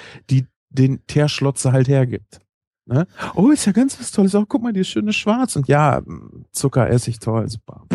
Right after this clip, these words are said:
Daumen hoch. Was ich halt meine, ist so, du merkst halt daran, wie Leute, äh, Zubereitung beschreiben, äh, ob sie w-, verstanden haben, warum sie das machen oder nicht.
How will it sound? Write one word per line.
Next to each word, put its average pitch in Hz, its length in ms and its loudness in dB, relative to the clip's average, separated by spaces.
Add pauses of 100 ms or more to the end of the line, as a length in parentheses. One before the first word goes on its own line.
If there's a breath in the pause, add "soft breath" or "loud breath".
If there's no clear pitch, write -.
(220)
Daumen 127 300 0
hoch. 131 340 2 (2250 loud breath)
Was 151 180 0
ich 240 160 2
halt 220 140 4
meine, 208 320 4
ist 196 160 0
so, 196 180 2 (360 loud breath)
du 147 100 0
merkst 185 420 2
halt 185 240 2
daran, 180 540 -2
wie 139 240 -2
Leute, 151 760 2
äh, - 40 -12
Zubereitung 170 760 -2
beschreiben, 151 880 0
äh, - 340 -4 (280)
ob 147 200 -2
sie 165 300 4
w-, - 260 -14 (580)
verstanden 185 460 0
haben, 156 180 0
warum 147 240 -2
sie 143 120 -2
das 147 180 -2
machen 147 300 -2
oder 127 160 -4
nicht. 135 320 -4